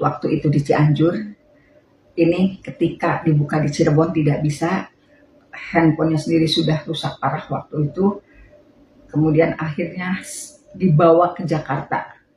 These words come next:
Sampai tadi malam saya menunggu hasilnya, saya ke Jakarta menunggu hasilnya,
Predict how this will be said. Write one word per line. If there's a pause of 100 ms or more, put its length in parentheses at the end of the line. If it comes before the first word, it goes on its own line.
(1040)
Sampai
tadi
malam
saya
menunggu
hasilnya,
saya
ke
Jakarta
menunggu
hasilnya,